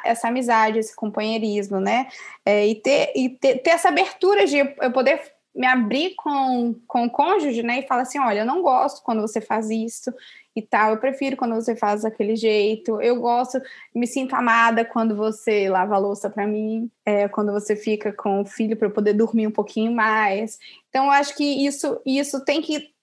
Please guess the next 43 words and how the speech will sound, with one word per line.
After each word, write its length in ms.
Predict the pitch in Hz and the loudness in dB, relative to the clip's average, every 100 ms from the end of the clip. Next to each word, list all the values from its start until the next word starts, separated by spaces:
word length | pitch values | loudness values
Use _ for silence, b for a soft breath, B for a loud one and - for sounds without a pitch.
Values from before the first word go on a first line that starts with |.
| - | -4
o, 280 | 254 247 262 | -2 0 2
o 20 | |
namoro, 420 | 262 262 269 349 | 4 6 4 4
ele 160 | 320 302 | 2 0
tem 220 | 269 277 | -2 -2
que 100 | - | -2
ter 200 | - 233 | 2 4
isso, 280 | 233 226 233 | 4 0 -2
assim, 180 | 233 | -2
bem 240 | 214 240 262 | 0 0 -2
forte, 560 | - 233 202 185 - 202 | -2 2 2 2 -4 -4
né? 260 | 226 330 - _ _ _ _ _ - | -2 -2 -8 _ _ _ _ _ -8
A 80 | 269 | -2
questão 320 | 233 226 220 | -2 0 0
do 80 | 220 | 0
companheirismo, 640 | 214 220 208 214 233 214 | 0 0 0 0 0 0
a 60 | 202 | -2
questão 260 | 208 214 | -4 -2
da 100 | 202 | 0
amizade, 600 | 202 214 196 220 214 208 | 0 -2 2 4 4 2
a 40 | 208 | 0
gente 280 | 226 233 - | -2 -6 -2
tem 140 | 330 | -2
que 140 | 427 | -2
criar 340 | 294 262 233 226 | -2 2 2 2
essa 180 | 226 226 | 0 -2
amizade, 460 | 220 208 185 202 | -2 0 0 0
a 20 | |
gente 340 | 214 226 - - | -4 -6 -8 -4
tem 160 | 311 | -4
que 80 | 339 | -2
se 100 | - | -6
casar 580 | 277 247 233 233 233 - B B B _ | -4 0 2 2 2 0 B B B _
com 480 | - 262 262 302 302 _ _ _ | -2 2 2 0 -4 _ _ _
o 120 | - 277 | -2 0
nosso, 720 | 254 247 254 - 269 254 240 233 214 _ | 4 2 2 0 0 2 2 2 -2 _
é, 360 | - 226 214 214 - _ - _ _ - | 0 2 2 -2 -12 _ -20 _ _ -2
melhor 260 | 262 320 466 554 | 2 4 4 4
amigo, 320 | 440 302 233 | 4 4 2
né? 260 | 226 392 | 2 0
Acho 180 | 381 - | 0 0
que 240 | - 262 - | -2 -2 -2
é, 200 | - - | -4 -8